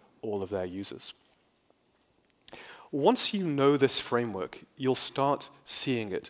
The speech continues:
everywhere. It's a surprisingly compelling framework. And to use it, it's actually very simple. Just sit down with your team,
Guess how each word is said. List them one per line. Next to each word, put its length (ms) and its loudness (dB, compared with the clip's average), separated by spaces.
everywhere. 520 -4
It's 240 -2
a 180 2
surprisingly 1000 0
compelling 760 -6
framework. 600 -14
And 100 0
to 80 -2
use 300 4
it, 160 2
it's 160 0
actually 360 -2
very 260 -2
simple. 420 0
Just 240 -4
sit 180 -2
down 240 -2
with 120 -2
your 120 -2
team, 440 -8